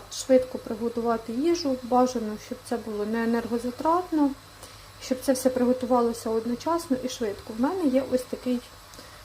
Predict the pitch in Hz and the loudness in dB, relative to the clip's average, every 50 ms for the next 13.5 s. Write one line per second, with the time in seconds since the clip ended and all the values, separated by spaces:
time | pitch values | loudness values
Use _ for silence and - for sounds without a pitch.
0 | - - - - - 247 247 254 247 - - 311 359 381 - - 254 247 - - | -18 -12 -10 -4 0 2 4 2 2 0 -2 -2 -2 0 0 0 -2 -2 0 2
1 | 262 254 240 233 226 233 - - 302 349 349 349 262 269 294 294 - 233 226 226 | 4 4 4 4 2 0 0 0 0 0 2 2 2 2 0 0 -2 -2 -2 0
2 | 214 208 208 - 285 311 311 262 214 - - - - - - - - - - - | 0 -2 -4 -4 -2 0 0 0 0 0 -4 -8 -18 -20 -20 -20 -20 -20 -20 -16
3 | - - 254 254 254 254 - 330 330 339 330 269 - - 220 226 277 302 277 233 | -8 0 4 4 4 4 4 2 2 2 0 -2 -2 0 0 2 4 4 4 4
4 | 220 220 214 208 - - 269 277 254 254 - - - 220 233 226 233 - - 294 | 2 0 -2 -4 -2 0 2 4 4 2 0 -4 -6 -6 -4 -4 -6 -8 -6 -6
5 | 294 - - - 277 349 381 - - - 302 285 285 - 294 339 359 349 - - | -6 -6 -4 -4 -2 -2 -2 -4 -2 0 0 0 0 -2 -4 -4 -4 -4 -2 -2
6 | 247 226 220 208 202 - - - 247 - - - - - - - - - - - | -2 0 0 -2 -4 -4 -8 -10 -12 -12 -14 -18 -20 -20 -20 -20 -20 -20 -20 -20
7 | - - - - - - - - - - - - - 220 208 - 247 226 - 311 | -20 -20 -20 -20 -20 -20 -18 -18 -18 -16 -10 -4 -4 -4 -4 -4 -6 -4 -2 -2
8 | 311 - 269 240 233 233 226 220 208 208 202 - - - - - - - - - | 0 4 4 4 4 4 2 2 0 -2 -2 -6 -12 -20 -20 -20 -20 -20 -20 -20
9 | - - - - - - - 254 233 226 - - 269 254 - 226 202 208 208 - | -20 -20 -20 -20 -18 -14 -10 -8 -8 -6 -2 0 0 2 2 2 2 2 0 -2
10 | 262 320 311 - - 254 254 262 277 294 294 294 - - - - - - - 247 | -4 -4 -4 -2 0 0 2 2 2 2 0 -2 -6 -16 -18 -20 -18 -12 -6 -4
11 | 247 240 247 240 - 226 233 - - - 254 - - 254 247 269 339 359 - - | 0 0 0 0 0 -2 -4 -4 -2 -6 -4 -2 0 2 4 4 2 2 -2 -4
12 | 415 415 - - - - - - - - 254 247 269 254 254 254 254 - 240 247 | -6 -6 -8 -12 -20 -20 -18 -12 -8 -4 2 4 4 4 4 2 0 -2 -2 -2
13 | 233 220 220 - - 269 233 254 233 226 | 0 -2 0 0 0 0 0 0 -2 -2